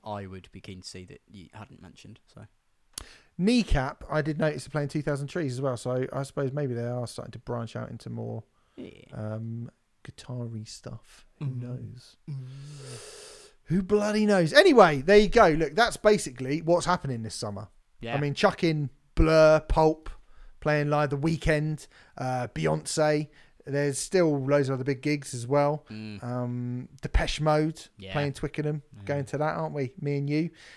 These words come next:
Speaker 2: So there's a lot of stuff happening this summer. So, um, I don't know if that's helped you spend your money more wisely, but that's what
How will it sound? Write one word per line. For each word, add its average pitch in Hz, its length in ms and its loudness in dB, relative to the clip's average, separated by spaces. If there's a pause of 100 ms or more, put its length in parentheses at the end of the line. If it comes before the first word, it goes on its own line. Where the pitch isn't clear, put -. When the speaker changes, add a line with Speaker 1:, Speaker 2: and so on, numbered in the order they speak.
(140)
Speaker 2:
So - 140 2
there's 165 120 4
a 185 40 6
lot 220 160 6
of - 60 -2
stuff 220 220 2
happening 165 380 0
this 135 160 -6
summer. 147 380 -4 (320)
So, 147 540 2
um, 143 420 -2 (1000)
I 160 80 2
don't 190 280 6
know 175 240 2
if 208 140 -6
that's - 500 -12
helped 190 340 -10
you 196 60 -10
spend 196 340 -10
your 208 140 -8
money 202 480 -8 (240)
more 202 320 -2
wisely, 220 720 -4
but 147 100 -10
that's 160 260 -6
what 151 540 -4